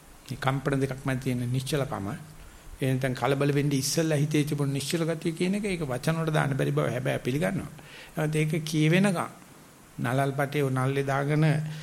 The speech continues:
කවුරු රැවිලා පෙන්නනකම් "බොය හෙව්වට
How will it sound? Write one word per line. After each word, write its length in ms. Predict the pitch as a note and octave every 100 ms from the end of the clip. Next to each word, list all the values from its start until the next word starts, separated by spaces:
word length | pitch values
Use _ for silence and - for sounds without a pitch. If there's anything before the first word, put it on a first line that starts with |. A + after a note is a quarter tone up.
| -
කවුරු 320 | - B2 C#3 D#3
රැවිලා 400 | D#3 D#3 D#3 -
පෙන්නනකම් 640 | C#3+ F3+ A3 G3+ B2+ G#2+ - - -
"බොය 220 | B2+ C3
හෙව්වට 420 | A2+ B2+ C3+ C#3+